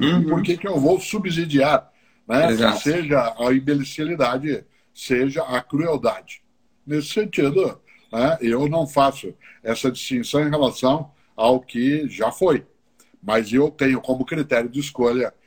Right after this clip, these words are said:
Speaker 2: em relação àquilo que está agora no meu
Speaker 1: Uhum.
Speaker 2: momento. E se eu tivesse lido Hawley desse jeito, eh, não sabendo, né, o que fez na produção,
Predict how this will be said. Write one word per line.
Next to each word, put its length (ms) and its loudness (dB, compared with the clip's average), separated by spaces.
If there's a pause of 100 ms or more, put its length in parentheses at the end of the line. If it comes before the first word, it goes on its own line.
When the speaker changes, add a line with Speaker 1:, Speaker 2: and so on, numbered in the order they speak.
(200)
Speaker 2:
em 100 -10
relação 420 0
àquilo 300 -2
que 80 -12
está 180 0
agora 520 2 (300)
no 140 -4
meu 160 2
Speaker 1:
Uhum. 60 4
Speaker 2:
momento. 380 -2
E 40 2
se 120 0
eu 80 2
tivesse 440 0
lido 380 2 (400)
Hawley 420 4
desse 380 -4
jeito, 520 -2 (280)
eh, 160 2
não 200 0
sabendo, 640 0 (200)
né, 180 -2
o 80 0
que 180 -4
fez 320 0
na 120 0
produção, 600 -2